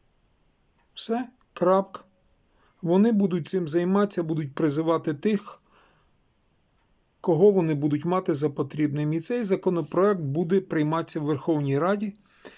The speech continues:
І про це теж говорить Генштаб Збройних сил України.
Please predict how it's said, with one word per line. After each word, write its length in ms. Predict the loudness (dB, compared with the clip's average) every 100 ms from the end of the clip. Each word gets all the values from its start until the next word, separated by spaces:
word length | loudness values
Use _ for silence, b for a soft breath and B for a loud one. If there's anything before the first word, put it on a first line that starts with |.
| B B 0
І 220 | 4 4
про 220 | 4 0
це 300 | 2 0 0
теж 300 | 2 0 0
говорить 420 | 0 2 2 2
Генштаб 500 | 0 -2 0 0 0
Збройних 460 | -2 -2 0 -2 -4
сил 200 | -4 -4
України. 500 | -4 -4 -4 -4